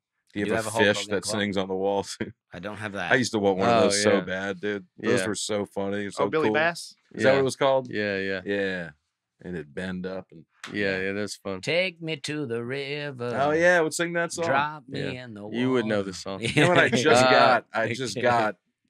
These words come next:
Speaker 1: the litter, litter robot for our cat.
Speaker 4: Huh?
Speaker 1: And I don't know if that's technically a robot, but robot is in the name, so it felt
Speaker 3: What does
Speaker 1: dumb
Speaker 3: it
Speaker 1: not
Speaker 3: do?
Speaker 1: to
Speaker 3: It
Speaker 1: say.
Speaker 3: just cleans it on its
Speaker 1: It
Speaker 3: own?
Speaker 1: scoops itself. It does everything itself,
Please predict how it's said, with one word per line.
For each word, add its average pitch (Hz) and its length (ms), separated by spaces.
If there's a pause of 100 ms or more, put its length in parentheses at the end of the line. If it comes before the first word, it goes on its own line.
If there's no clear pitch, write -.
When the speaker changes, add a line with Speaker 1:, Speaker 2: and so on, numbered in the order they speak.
(120)
Speaker 1:
the 98 160
litter, 101 640 (260)
litter 110 400
robot 80 500
for 87 200
our 80 100
cat. 104 400 (640)
Speaker 4:
Huh? 151 140 (260)
Speaker 1:
And 92 100
I 110 60
don't 120 120
know 120 80
if 110 40
that's 113 180
technically 113 380
a 104 60
robot, 98 400
but 92 100
robot 104 420
is 101 220
in 92 120
the 85 100
name, 87 340
so - 160
it 82 80
felt - 140
Speaker 3:
What 120 80
does 120 100
Speaker 1:
dumb 110 120
Speaker 3:
it 90 40
Speaker 1:
not 120 160
Speaker 3:
do? 123 60
Speaker 1:
to 107 80
Speaker 3:
It 98 40
Speaker 1:
say. 120 180
Speaker 3:
just - 200
cleans 110 340
it 107 120
on 104 140
its 101 120
Speaker 1:
It 107 120
Speaker 3:
own? 113 40
Speaker 1:
scoops 117 560
itself. 117 720
It 104 100
does 101 240
everything 98 380
itself, 85 480